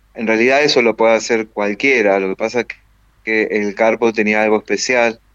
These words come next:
con sus letras disparatadas y su forma de,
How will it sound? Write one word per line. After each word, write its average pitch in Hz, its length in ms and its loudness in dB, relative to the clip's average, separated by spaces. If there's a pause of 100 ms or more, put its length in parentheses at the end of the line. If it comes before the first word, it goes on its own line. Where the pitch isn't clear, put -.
(480)
con 98 140 -12
sus 98 200 -6
letras 104 800 -2 (500)
disparatadas 110 960 -2 (100)
y 101 180 -10
su 95 200 -10
forma 113 440 0
de, 92 340 -2